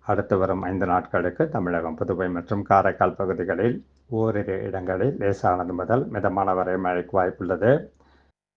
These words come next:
அடுத்து வரும் மூன்று நாட்களுக்கு அதிகபட்ச வெப்பநிலை படிப்படியாக அதிகரிக்கவும்,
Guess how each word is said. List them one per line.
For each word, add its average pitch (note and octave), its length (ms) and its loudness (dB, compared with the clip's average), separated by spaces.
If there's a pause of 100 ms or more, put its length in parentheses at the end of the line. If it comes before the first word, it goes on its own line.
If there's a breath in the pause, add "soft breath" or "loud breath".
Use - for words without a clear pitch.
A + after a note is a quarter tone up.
அடுத்து G#2+ 320 2
வரும் F#2 240 2
மூன்று F#2 280 -2
நாட்களுக்கு F2+ 580 0
அதிகபட்ச F#2 560 2
வெப்பநிலை G2 520 0
படிப்படியாக F2+ 880 -2
அதிகரிக்கவும், F#2+ 680 -2